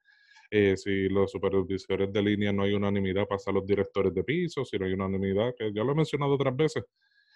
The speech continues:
así sigue subiendo a los comisionados alternos y, y, y los comisionados electorales y el presidente.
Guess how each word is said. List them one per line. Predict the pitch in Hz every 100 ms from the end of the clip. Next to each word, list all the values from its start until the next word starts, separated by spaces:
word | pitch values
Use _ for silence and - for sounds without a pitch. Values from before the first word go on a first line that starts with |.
| _
así | 104 -
sigue | - 117 123
subiendo | 123 110 120 120
a | 113
los | -
comisionados | 101 - 101 107
alternos | 117 107 127 135 127 117
y, |
y, | 107 104 101 92 95 95 92
y | 95 92 90
los | 87 90
comisionados | - 92 90 95 95 107
electorales | 104 - 101 107 107 101
y |
el | 95
presidente. | - - 90 90 87